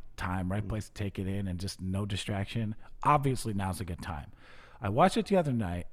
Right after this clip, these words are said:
Speaker 1: and, like, Leslie cried. I'm, like, just speechless, and you're just like, it's almost like a, "Oh, that's why." <laughs> It's, it's really fucked up. It's
Speaker 2: Yeah,
Speaker 1: like, you know, in
Speaker 2: no,
Speaker 1: Clockwork
Speaker 2: it's
Speaker 1: Orange where they keep the guy's eyes open.
Speaker 2: Yeah,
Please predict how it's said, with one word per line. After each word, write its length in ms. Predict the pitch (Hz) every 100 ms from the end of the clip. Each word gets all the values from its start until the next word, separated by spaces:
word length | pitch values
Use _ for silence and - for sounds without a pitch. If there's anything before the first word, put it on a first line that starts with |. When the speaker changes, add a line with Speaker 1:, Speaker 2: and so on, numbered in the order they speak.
| -
Speaker 1:
and, 120 | 117
like, 140 | 113 -
Leslie 580 | 104 113 208 233 110 85
cried. 720 | - - 117 156 87 73 71 - - - - -
I'm, 180 | 135 220
like, 320 | 190 123 95
just 380 | - 127 - -
speechless, 680 | - - 147 - - 76 -
and 140 | 110
you're 100 | 120
just 220 | 123 139 -
like, 260 | 131 - - - - - - - -
it's 200 | 135 -
almost 400 | 123 135 170 151
like 180 | 135 -
a, 120 | 123 - -
"Oh, 1160 | 98 107 110 117 113 107 101 90 78 - - - - - - - - - - 80
that's 560 | 80 98 151 165 - -
why." 360 | 90 87 87 117
<laughs> 60 | - - - - - - - - - - -
It's, 300 | 143 - -
it's 180 | 165 -
really 420 | 147 156 214 359
fucked 400 | - - 131 -
up. 300 | 139 147 92
It's 140 | 117 113
Speaker 2:
Yeah, 80 | 170
Speaker 1:
like, 160 | 160
you 80 | 160
know, 100 | 156
in 40 | 147
Speaker 2:
no, 60 |
Speaker 1:
Clockwork 440 | - 170 170 180 151
Speaker 2:
it's 40 |
Speaker 1:
Orange 240 | 151 165 143
where 100 | 139
they 80 |
keep 280 | 127 - 139
the 80 | 135
guy's 300 | 131 135 117
eyes 260 | 127 127 135
open. 320 | 139 160 160
Speaker 2:
Yeah, 220 | 98 85